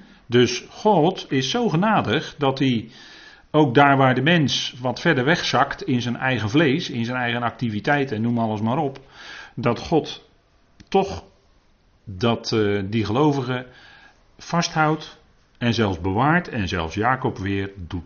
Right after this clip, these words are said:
terugkeren. En dat is denk ik een geweldige boodschap, want de boodschap van de schrift is terugkeer. Terugkeer sowieso naar God is te allen tijden mogelijk. Die deur staat altijd open.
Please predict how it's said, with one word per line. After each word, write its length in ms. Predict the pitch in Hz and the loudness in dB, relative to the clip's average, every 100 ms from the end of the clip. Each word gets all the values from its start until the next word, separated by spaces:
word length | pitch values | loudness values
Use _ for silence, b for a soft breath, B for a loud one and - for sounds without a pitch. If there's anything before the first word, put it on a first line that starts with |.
| - | -8
terugkeren. 680 | 120 113 104 - 85 78 78 | -4 -4 -4 -8 -8 -8 -10
En 120 | 82 | -8
dat 180 | 101 110 | -8 -8
is 120 | 92 | -8
denk 240 | 90 90 | -8 -8
ik 140 | 92 - | -10 -10
een 100 | 82 | -10
geweldige 400 | 98 117 107 101 | -8 -6 -6 -6
boodschap, 560 | 92 87 - 87 - B B B B | -6 -6 -8 -10 -12 B B B B
want 140 | 98 92 | -8 -4
de 60 | |
boodschap 340 | 95 143 143 113 | 0 0 0 -6
van 160 | 95 | -6
de 80 | 90 | -8
schrift 320 | - 113 - | -4 -4 -6
is 300 | 101 95 - - _ | -10 -12 -12 -18 _
terugkeer. 720 | 104 104 - - 85 80 82 _ _ _ B B B _ - | -4 -4 -6 -10 -10 -10 -16 _ _ _ B B B _ 0
Terugkeer 680 | 135 170 - 151 160 170 | 0 0 0 0 2 0
sowieso 440 | 113 92 90 117 117 | -2 -4 -2 -2 -2
naar 240 | 92 85 | -2 -6
God 320 | - 139 135 - | -2 -2 -2 -4
is 320 | 113 - - | -4 -4 -6
te 260 | 113 - - | -4 -4 -4
allen 560 | 147 156 151 156 156 143 | -4 -4 -2 -2 -2 -4
tijden 520 | 151 151 143 151 143 | -2 -2 -2 -4 -2
mogelijk. 480 | 156 151 110 82 90 | -2 -2 -2 -4 -6
Die 120 | 107 | -2
deur 240 | 117 120 | 0 -2
staat 360 | - 113 113 - | -4 -10 -12 -12
altijd 800 | - 160 160 147 - 147 147 - | -4 -4 -4 -8 -6 -4 -4 -2
open. 460 | 147 143 113 87 | 0 0 -2 -6